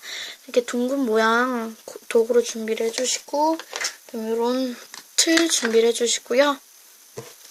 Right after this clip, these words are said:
네, 이렇게가 끝인데 일단은 먼저 저는 빨간색으로 물감을 염색시켜봤습니다. 과자용 점토랑.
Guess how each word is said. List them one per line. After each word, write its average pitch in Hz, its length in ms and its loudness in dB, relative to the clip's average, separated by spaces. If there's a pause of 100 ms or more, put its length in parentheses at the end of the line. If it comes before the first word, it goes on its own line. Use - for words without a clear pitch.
(1000)
네, 240 120 6
이렇게가 240 400 2
끝인데 277 720 0
일단은 233 340 -2
먼저 220 300 -4
저는 254 440 0 (440)
빨간색으로 240 840 0 (140)
물감을 226 500 -2
염색시켜봤습니다. 226 1160 -4
과자용 220 340 -2
점토랑. 214 480 -6